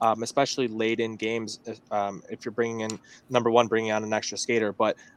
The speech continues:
um, if you don't wanna roll that fourth line, you can shorten your, uh,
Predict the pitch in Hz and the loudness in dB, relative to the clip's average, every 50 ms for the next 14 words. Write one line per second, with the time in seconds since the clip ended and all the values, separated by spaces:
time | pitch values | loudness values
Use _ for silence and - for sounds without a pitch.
0 | _ - 113 107 101 120 110 - 131 117 127 127 127 110 123 123 120 113 104 113 | _ 2 4 4 4 2 0 -4 -2 4 6 6 6 8 6 6 6 4 4 4
1 | 113 117 117 113 117 110 - - _ - 117 117 117 - - 123 123 123 123 120 | 4 4 4 4 2 2 2 -4 _ 0 0 0 0 0 0 2 4 4 4 2
2 | 117 - - - - _ _ _ - _ 131 127 123 - 131 120 113 107 - - | 0 -4 -12 -20 -20 _ _ _ -14 _ -8 -8 -6 -4 -4 -4 -2 0 0 2
3 | 131 127 127 - 131 131 127 123 120 120 117 117 113 | 4 4 4 2 2 0 2 2 4 6 6 4 4